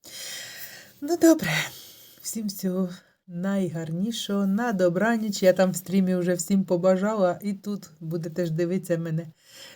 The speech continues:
Ще багато людей дивляться. Так що всім бажаю всього самого-самого найкращого.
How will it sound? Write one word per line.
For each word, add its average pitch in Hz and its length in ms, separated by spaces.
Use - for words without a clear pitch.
Ще - 300
багато 185 400
людей 170 320
дивляться. 165 540
Так 160 240
що 175 100
всім 170 340
бажаю 160 560
всього 160 260
самого-самого 196 960
найкращого. 165 840